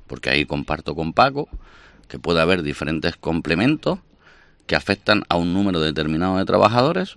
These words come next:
o que afecta a un momento puntual de la prestación del servicio durante todo el año. Pero al final, lo importante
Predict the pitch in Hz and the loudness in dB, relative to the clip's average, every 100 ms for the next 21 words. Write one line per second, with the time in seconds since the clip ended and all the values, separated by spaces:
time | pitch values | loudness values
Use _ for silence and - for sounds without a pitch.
0 | - 87 82 82 104 - 113 104 98 98 | -6 -4 -2 -2 -2 -2 -2 -2 -2 -2
1 | 95 92 82 80 92 71 - - 76 71 | -2 -4 -2 2 2 2 -4 -6 -4 -2
2 | 82 80 67 95 90 87 82 80 87 107 | -4 -6 -6 -2 -2 -2 -2 -4 -4 -4
3 | 107 90 80 76 76 85 67 62 - 147 | -2 -2 -2 -4 -4 0 0 0 0 -2
4 | - _ - - - - 82 82 - 90 | -8 _ -20 -20 -12 -2 0 0 0 0
5 | 113 87 - _ 85 95 73 87 - 147 | 0 -2 -8 _ 0 0 2 -2 2 0
6 | 156 - | 0 -8